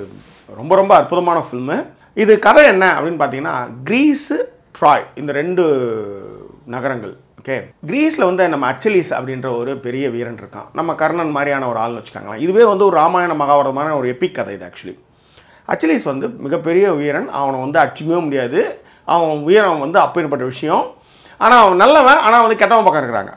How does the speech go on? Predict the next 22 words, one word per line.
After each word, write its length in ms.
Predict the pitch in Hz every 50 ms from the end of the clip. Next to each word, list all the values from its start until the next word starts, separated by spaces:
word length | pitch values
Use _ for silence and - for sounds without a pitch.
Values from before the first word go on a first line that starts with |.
| _ _ _
இது 220 | 127 143 180 233 480 480 - - _ _ _ _ _ _
அவன் 180 | - 110 110 107
நல்லவன், 520 | 113 131 180 233 233 185 143 139 175 - 208 -
ஆனா 180 | - - 214 240
அவன் 120 | 226 202
கெட்டவன் 240 | - 185 185 220 214
பக்கம் 180 | 180 143 139 120
இருக்கிறான். 260 | 110 - - - - _ _ _ _ _ _ _ _ _ _ _ _
இந்த 200 | - 196 233 240
பக்கம் 240 | - 269 - 262 226
ட்ராயில 360 | - 185 190 220 254 262 233
வந்து 160 | 202 180 185 190
அண்ணன் 200 | 170 170 190 190
தம்பி 180 | 185 165 156
ரெண்டு 180 | 139 135 127 127
பேர், 180 | 127 131 139
அப்பா 540 | 214 240 254 - - - 190 185 175 156 147
இருக்காங்க, 400 | 139 127 117 120 113 113 156 139
எல்லாருமே 360 | 107 156 156 160 156 160 165
இருக்கிறாங்க. 320 | 151 135 123 120 104 104 113
அதுல 320 | 143 196 - - 123 120
என்ன 300 | 110 113 143 254 339 359